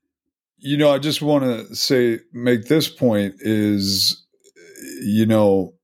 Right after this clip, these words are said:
I, I, I've, when it comes to language, and I've used this example before, I think, but if,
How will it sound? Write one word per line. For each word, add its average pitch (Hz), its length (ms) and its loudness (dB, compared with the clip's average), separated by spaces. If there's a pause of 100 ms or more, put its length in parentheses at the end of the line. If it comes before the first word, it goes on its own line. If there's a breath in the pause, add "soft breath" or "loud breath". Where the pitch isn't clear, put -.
(260)
I, 101 120 -4 (160)
I, 95 140 -4 (120)
I've, 101 480 -2 (1000)
when 110 500 -4
it 95 160 -4
comes 123 540 -2
to 101 840 0 (680)
language, 117 800 0
and 110 120 -4
I've 127 100 0
used 180 240 2
this 139 180 0
example 117 420 0
before, 107 400 0
I 101 60 -4
think, 92 280 -8 (420 loud breath)
but 135 100 4
if, 120 100 0